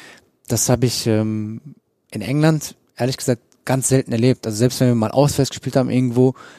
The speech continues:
ähm, und die Mannschaft hat gegen uns, keine Ahnung, drei, vier, fünf Tore kassiert, ich habe nie erlebt, dass irgendwie eine eigene Mannschaft einen,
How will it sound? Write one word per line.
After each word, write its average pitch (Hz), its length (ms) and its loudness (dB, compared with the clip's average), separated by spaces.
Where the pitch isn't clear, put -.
ähm, 113 280 0
und 117 160 -4
die 113 60 -2
Mannschaft 120 400 2
hat - 340 -6
gegen 117 220 -2
uns, 113 260 -2
keine 104 200 -2
Ahnung, 110 340 -2
drei, 120 280 2
vier, 123 280 0
fünf 131 240 0
Tore 160 240 2
kassiert, 143 360 -2
ich - 120 -6
habe 120 160 -2
nie 139 200 2
erlebt, 147 260 4
dass 127 100 0
irgendwie 131 220 0
eine 117 120 2
eigene 123 200 2
Mannschaft 120 420 -2
einen, 117 480 0